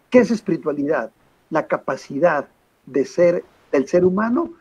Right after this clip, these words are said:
de transformar sus odios en amores. ¡Qué belleza!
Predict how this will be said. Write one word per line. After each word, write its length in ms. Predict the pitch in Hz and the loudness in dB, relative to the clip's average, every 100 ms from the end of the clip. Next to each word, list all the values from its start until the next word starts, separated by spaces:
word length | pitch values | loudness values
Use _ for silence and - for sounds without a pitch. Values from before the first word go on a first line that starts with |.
| _ | _
de 160 | 160 170 | 0 0
transformar 1300 | - 233 262 269 262 - - 240 214 202 202 123 113 _ _ _ _ | 2 2 4 4 2 -2 0 0 0 0 -2 -2 -6 _ _ _ _
sus 360 | - 151 - - | -12 -10 -8 2
odios 500 | 190 196 190 196 - - | 2 2 -4 -6 -6 -8
en 140 | 135 | -6
amores. 560 | 123 127 120 202 - _ - | -6 -8 -8 -12 -18 _ -2
¡Qué 320 | 349 254 233 | 8 10 10
belleza! 1160 | 185 151 147 139 294 381 311 392 - - 160 | 6 2 2 -6 0 0 2 2 0 -6 -14